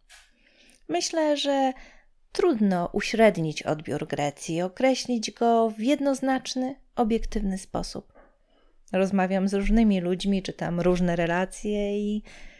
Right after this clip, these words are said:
każdy inaczej je odbiera, inaczej interpretuje życie w Grecji i kontakty z Grekami. Grecja jest taka, Grecy są tacy,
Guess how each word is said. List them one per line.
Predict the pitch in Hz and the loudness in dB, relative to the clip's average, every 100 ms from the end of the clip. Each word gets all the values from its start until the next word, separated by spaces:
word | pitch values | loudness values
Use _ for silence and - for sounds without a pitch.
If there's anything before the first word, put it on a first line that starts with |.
| - _ - | -20 _ -6
każdy | - 247 214 208 | 2 4 4 2
inaczej | 226 240 240 - 202 | 4 6 4 4 2
je | 185 | 2
odbiera, | 175 175 190 196 170 | 0 0 2 2 0
inaczej | 165 180 170 180 175 180 - - _ | 0 -2 -2 -2 -2 -4 -10 -16 _
interpretuje | - 202 190 202 185 - 190 185 208 196 175 | 4 4 6 2 2 2 0 2 2 2 2
życie | 180 185 180 | -2 -2 -2
w | 170 | -2
Grecji | - 170 185 - 185 | -4 -2 -4 -6 -8
i | |
kontakty | - 165 160 175 170 - | -4 -4 -2 -4 -6 -8
z | 165 | -6
Grekami. | 156 180 - - 160 165 190 _ _ _ _ _ _ _ _ - | -6 -10 -10 -8 -8 -8 -10 _ _ _ _ _ _ _ _ -2
Grecja | 254 185 - 147 | 2 2 0 -8
jest | 139 131 - | -8 -8 0
taka, | 185 208 220 220 _ _ - - _ _ _ - | 0 0 -6 -6 _ _ -16 -16 _ _ _ -2
Grecy | 170 165 - | 0 0 -4
są | - - - | -10 -10 -10
tacy, | - 156 175 - 180 185 | 0 0 0 -4 -6 -6